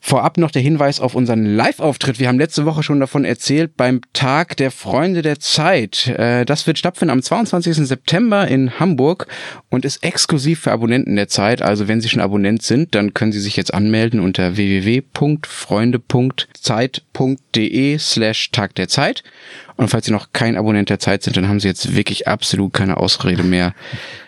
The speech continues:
das in den nächsten Tagen nicht zu werden, um dann bei unserer tollen Sendung dabei zu sein. Wir wissen noch nicht ganz genau, was, was wir da so vorhaben, aber, äh, ja, es wird bestimmt total toll,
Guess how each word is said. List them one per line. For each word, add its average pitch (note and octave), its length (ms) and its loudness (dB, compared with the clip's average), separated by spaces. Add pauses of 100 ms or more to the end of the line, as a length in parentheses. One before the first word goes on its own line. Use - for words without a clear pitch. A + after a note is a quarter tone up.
(560)
das - 400 0 (380)
in A2+ 100 2
den G2+ 120 0
nächsten G#2 360 0
Tagen G#2 380 0
nicht G2 200 -6
zu G#2 220 -4
werden, A2+ 560 0
um A2+ 160 0
dann A2+ 160 2
bei B2 80 0
unserer B2 200 0
tollen D3 220 2
Sendung C#3 200 2
dabei A2 240 0
zu - 100 -2
sein. A2+ 140 0
Wir A2+ 80 0
wissen D3+ 180 2
noch C#3+ 60 4
nicht B2+ 240 -4
ganz C3+ 240 0
genau, C#3 240 2
was, - 260 -4
was B2+ 180 -4
wir C3 100 0
da A#2+ 120 2
so A#2+ 140 -2
vorhaben, C3 400 2
aber, A2+ 280 2
äh, A2 280 2
ja, F2+ 240 0
es F2+ 140 -4
wird A#2 100 -2
bestimmt - 240 -4
total F#2+ 300 -2
toll, F#2+ 380 -4